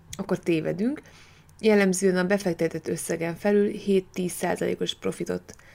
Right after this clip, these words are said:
termelt ki ez a vállalkozás. Ez a különböző esetekben eltérhetett, és a, például attól is függött, hogy a rabszolgakereskedelem időszakának, időszakán belül éppen mely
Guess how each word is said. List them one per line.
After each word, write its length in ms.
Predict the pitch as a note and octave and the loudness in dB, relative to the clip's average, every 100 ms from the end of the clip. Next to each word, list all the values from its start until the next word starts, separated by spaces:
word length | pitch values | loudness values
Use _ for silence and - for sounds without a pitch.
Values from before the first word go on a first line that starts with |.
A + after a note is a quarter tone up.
| - | -12
termelt 580 | - E3+ D#3+ D#3+ D#3 - | 0 0 2 0 -2 -8
ki 180 | - F3+ | -10 -4
ez 120 | E3 | -2
a 60 | F3 | -2
vállalkozás. 920 | E3+ - - F3+ - F#3 F#3+ G#3 G3 - - - - - - - - - - | -4 -4 -4 -6 -6 -4 -2 -2 -4 -14 -20 -20 -20 -20 -20 -20 -20 -20 -18
Ez 380 | - G#3 G3 F#3 - | -2 2 2 0 -10
a 60 | G3 | -8
különböző 580 | - A3+ F#3+ F3 F3+ F3+ | 4 6 6 4 4 2
esetekben 480 | F3+ F#3+ F3+ F3 | 0 -2 -2 -2
eltérhetett, 840 | F3 E3+ E3 E3+ D#3 F3 A3+ - - - - - _ - - - | -2 -4 -4 -6 -4 -4 -4 -6 -20 -20 -20 -20 _ -20 -20 -8
és 160 | F#3+ F#3 | -4 -4
a, 80 | |
például 240 | - F#3+ F#3 | 0 2 2
attól 180 | F#3 F3 | 2 0
is 140 | - | 0
függött, 400 | - F3 F3+ F3 | -4 -4 -4 -2
hogy 340 | F3+ F3 - - - - - - - - - - | -4 -4 -8 -12 -20 -20 -20 -20 -20 -20 -20 -8
a 400 | F3+ E3+ E3 E3 | -2 0 0 0
rabszolgakereskedelem 1400 | F3+ - F3 F3 - F3 F3 - F3+ F3 F3+ F3 E3+ E3+ - - | 0 0 -2 -2 -6 -4 -4 -2 -2 0 0 0 -2 -6 -10 -10
időszakának, 1040 | - F3+ F#3 E3+ E3+ - E3+ F3 F3 F3+ - - - - | -4 4 4 4 -4 -4 -4 -4 -4 -6 -12 -20 -20 -6
időszakán 680 | G3 F#3 F3 F3+ - E3+ E3 | 2 4 4 0 -2 -2 -2
belül 360 | E3+ F3 F3 | 0 0 0
éppen 540 | F#3 F#3+ - E3+ E3+ G3+ - - - | 0 -4 -4 -4 -4 -6 -14 -16 -6
mely 480 | F3 E3 D#3+ D#3 | -4 -2 -2 -4